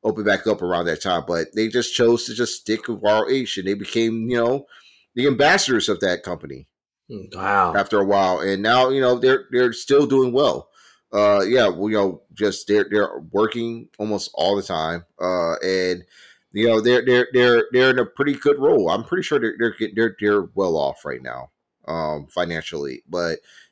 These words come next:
Speaker 1: yeah, man, I really, uh, you know, part of me really wishes that, you know, they, they would get an opportunity to, uh,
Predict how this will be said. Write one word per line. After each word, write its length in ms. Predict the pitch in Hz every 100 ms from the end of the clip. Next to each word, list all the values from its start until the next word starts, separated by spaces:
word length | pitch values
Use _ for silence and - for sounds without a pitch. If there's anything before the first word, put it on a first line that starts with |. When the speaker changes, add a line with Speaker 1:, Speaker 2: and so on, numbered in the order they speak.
| -
Speaker 1:
yeah, 280 | 127 143
man, 280 | 107 110 110
I 120 | 110
really, 340 | 123 127 143 -
uh, 80 | 117
you 100 | 123
know, 160 | 120
part 200 | 107 139 143
of 40 |
me 100 | 139
really 280 | 107 113 117
wishes 320 | 110 104 95
that, 260 | 98 87 82
you 100 | 92
know, 160 | 87
they, 240 | 82 90 87
they 200 | 92 90
would 380 | 85 69 80 -
get 140 | - 90
an 60 | -
opportunity 840 | 80 82 87 85 - 92 85 78 76
to, 240 | - 80 71
uh, 200 | 73